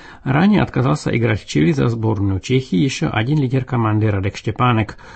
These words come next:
у которого повреждение колена. Таким образом, после отказа играть ведущих игроков шансы чехов на выход в полуфинал Кубка Дэвиса заметно снизились.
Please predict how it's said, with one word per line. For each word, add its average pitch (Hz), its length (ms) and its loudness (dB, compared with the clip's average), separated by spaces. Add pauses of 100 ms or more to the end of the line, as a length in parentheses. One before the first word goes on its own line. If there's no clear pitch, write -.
(260)
у 143 100 -4
которого 120 420 2
повреждение 107 640 2
колена. 104 560 0 (560)
Таким 127 300 0
образом, 135 400 2
после 170 320 -2
отказа 127 400 -2
играть 110 560 -2
ведущих 117 400 -2
игроков 110 400 0
шансы 170 320 -2
чехов 143 380 -2
на 98 140 0
выход 127 280 -4
в - 40 -20
полуфинал 110 460 -2
Кубка 98 300 -6
Дэвиса 131 500 -2
заметно 95 560 -4
снизились. 104 800 -2